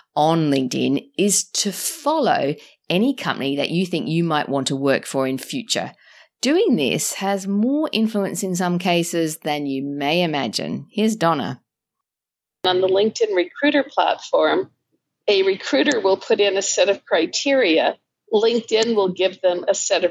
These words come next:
Speaker 2: results. We have, you know, three hundred profiles that match this. By the way, if you click here,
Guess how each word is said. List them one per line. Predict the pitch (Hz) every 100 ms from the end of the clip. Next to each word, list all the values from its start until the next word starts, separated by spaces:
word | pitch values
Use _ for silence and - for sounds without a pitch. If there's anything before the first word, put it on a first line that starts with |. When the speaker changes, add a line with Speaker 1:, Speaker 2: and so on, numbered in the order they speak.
| 170
Speaker 2:
results. | 170 - 208 143 - - -
We | 196 185 -
have, | 180 180 175 165
you | 147 190
know, | 170 165 165 - -
three | 247 247
hundred | 285 233 220 208
profiles | - 208 196 214 175 170 165 165 -
that | 170 -
match | - 175 180 196 -
this. | - - - - _ _ _
By | 233 311
the | 254
way, | 196 214 240 175 180 190
if | 240 233
you | 208
click | - 285 233
here, | - 320 269 180 185